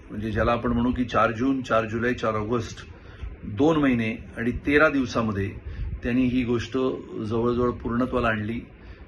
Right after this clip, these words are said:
त्याबद्दल विशेष करून केंद्रीय मंत्री आणि आपल्या उत्तर मुंबईचे खासदार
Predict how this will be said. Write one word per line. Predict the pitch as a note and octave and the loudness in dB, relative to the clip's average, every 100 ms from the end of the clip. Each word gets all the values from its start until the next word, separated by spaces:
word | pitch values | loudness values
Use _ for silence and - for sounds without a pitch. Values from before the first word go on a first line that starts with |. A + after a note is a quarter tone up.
| - - | -16 -4
त्याबद्दल | B2 A2+ A#2+ G#2+ C3+ C#3+ B3+ - - - - - | 2 2 0 0 2 2 -2 -8 -12 -14 -16 -12
विशेष | G2 G#2 - E3+ - | -6 -4 2 2 2
करून | - G#2+ G2 | -2 -2 -4
केंद्रीय | F#2 - B2 A#2+ B2 C3+ | -6 -8 -2 0 2 2
मंत्री | B2+ B2 A2+ C3+ C#3 - - - | 4 2 0 0 0 -2 -12 -12
आणि | - A2 | -6 -4
आपल्या | A2 G2+ - | -4 -2 -4
उत्तर | G2+ B2+ | -4 -2
मुंबईचे | A#2+ A2+ A2 G#2+ G2+ | -2 -2 -2 -4 -4
खासदार | G2+ A2 G2 | -2 2 2